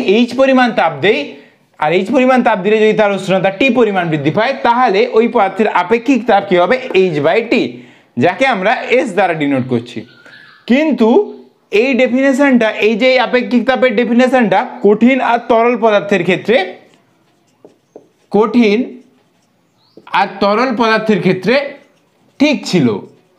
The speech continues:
এই আপেক্ষিক তাপের ডেফিনেশনটা কঠিন আর তরল পদার্থের ক্ষেত্রে ঠিক ছিল, কিন্তু গ্যাসের ক্ষেত্রে একটা সমস্যা দেখা দেয়। গ্যাসের ক্ষেত্রে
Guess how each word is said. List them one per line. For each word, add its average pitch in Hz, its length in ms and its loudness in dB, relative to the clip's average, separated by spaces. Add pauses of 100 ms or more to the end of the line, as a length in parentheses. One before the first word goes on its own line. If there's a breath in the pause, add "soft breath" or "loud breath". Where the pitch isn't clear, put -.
(400)
এই 165 200 0
আপেক্ষিক 247 580 -2
তাপের 277 320 2
ডেফিনেশনটা 240 720 0
কঠিন 262 340 2
আর 294 80 4
তরল 269 300 2
পদার্থের 254 320 0
ক্ষেত্রে 247 300 0
ঠিক - 260 -2
ছিল, 135 220 -2
কিন্তু 247 320 0 (760 loud breath)
গ্যাসের 196 500 2
ক্ষেত্রে 254 320 -2
একটা 254 300 0
সমস্যা 202 480 0
দেখা 143 240 -2
দেয়। 101 200 -4 (280 soft breath)
গ্যাসের 160 280 0
ক্ষেত্রে 262 340 0